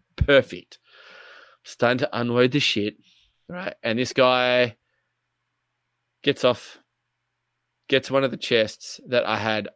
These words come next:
on the shore because I took him all to shore, puts him back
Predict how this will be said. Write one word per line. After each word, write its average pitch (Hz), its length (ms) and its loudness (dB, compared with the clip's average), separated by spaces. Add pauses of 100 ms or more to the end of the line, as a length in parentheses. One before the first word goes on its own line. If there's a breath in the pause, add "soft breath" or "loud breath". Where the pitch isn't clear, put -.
on 143 180 2
the 127 140 2
shore 110 400 0
because 107 320 -4
I 98 180 -6 (220)
took - 180 -6
him 107 80 -8
all 104 80 0
to - 60 -6
shore, 90 360 -8 (1800 loud breath)
puts 226 180 2
him 220 60 0
back 185 200 2